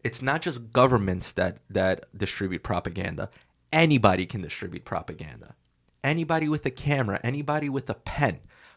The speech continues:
Propaganda is manipulation through communication.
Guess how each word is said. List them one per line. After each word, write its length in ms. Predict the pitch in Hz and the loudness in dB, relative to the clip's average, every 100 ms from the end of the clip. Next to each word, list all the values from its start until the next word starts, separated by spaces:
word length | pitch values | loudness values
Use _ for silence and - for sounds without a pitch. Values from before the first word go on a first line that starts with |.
| - | -4
Propaganda 680 | 151 123 139 120 131 151 165 135 | -2 0 -2 -2 -2 -2 -2 -2
is 140 | 113 | 0
manipulation 920 | 117 113 - 110 104 120 - 185 214 - _ _ _ _ _ _ _ _ _ - | 0 0 -2 -2 0 0 0 -2 -2 -8 _ _ _ _ _ _ _ _ _ -4
through 160 | 135 127 | -2 0
communication. 960 | 131 117 139 147 - 131 120 - - | -2 0 2 2 2 0 0 -2 -8